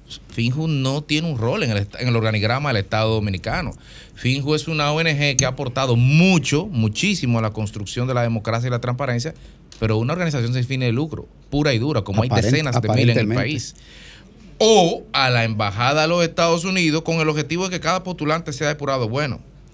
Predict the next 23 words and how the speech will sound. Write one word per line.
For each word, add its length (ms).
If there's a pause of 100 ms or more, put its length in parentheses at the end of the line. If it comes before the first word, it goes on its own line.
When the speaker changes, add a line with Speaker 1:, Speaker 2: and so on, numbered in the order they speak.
(500)
Speaker 1:
pero 160
la 60
embajada 480
es 180
un 140
poder 280
externo 920
a 100
cualquier 380
institución 440
de 80
la 80
República 320
Dominicana. 380
Entonces, 580 (500)
eso 220
a 20
mí 80
me 120
suena 300
a 160
un 120
entreguismo 720